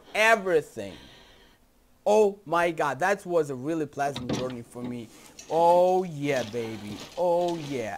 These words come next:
And okay, two more days. Birch. Okay, this one already can start making arrows. Oh yeah, guys. Oh yeah.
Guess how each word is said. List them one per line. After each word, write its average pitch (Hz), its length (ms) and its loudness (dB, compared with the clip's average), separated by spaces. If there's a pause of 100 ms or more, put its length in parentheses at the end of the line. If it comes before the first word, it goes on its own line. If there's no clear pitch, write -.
And 160 680 -8 (200)
okay, 151 460 -4 (100)
two 220 160 -4
more 190 220 0
days. 151 600 -4 (640)
Birch. 190 680 -2 (500)
Okay, 156 460 -2
this 180 280 -6
one 170 140 -4
already 202 520 4
can 190 220 -6
start 185 300 0
making 180 500 -6
arrows. 160 500 2 (460)
Oh 202 240 2
yeah, 170 320 0 (380)
guys. 147 480 -2 (100)
Oh 202 680 -2 (260)
yeah. 123 380 -4